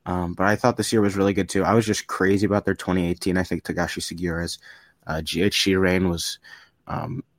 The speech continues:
probably close to the level of Kento's Triple Crown reign this year, um, in that I think it was the defining reign of twenty eighteen.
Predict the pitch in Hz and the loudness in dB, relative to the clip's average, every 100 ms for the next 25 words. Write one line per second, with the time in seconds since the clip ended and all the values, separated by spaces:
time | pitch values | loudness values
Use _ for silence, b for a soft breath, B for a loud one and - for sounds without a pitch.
0 | _ _ _ _ _ _ _ - 135 131 | _ _ _ _ _ _ _ 2 6 6
1 | - - 110 - 104 95 101 101 - 101 | 6 6 6 6 4 4 4 2 0 -2
2 | 101 104 101 98 - - B B - 113 | 0 0 0 0 -6 -14 B B -4 0
3 | 98 107 107 104 107 104 107 107 117 113 | 0 2 4 4 4 4 4 4 4 6
4 | 117 120 B B B - 85 82 80 - | 4 0 B B B -6 -4 -4 -6 -4
5 | 98 92 90 107 98 95 98 87 - 95 | -4 -2 -2 -2 -2 -2 -2 -4 -2 0
6 | 98 98 85 90 92 - 101 104 104 - | 2 2 0 0 -2 0 2 4 2 4
7 | 117 117 | 4 4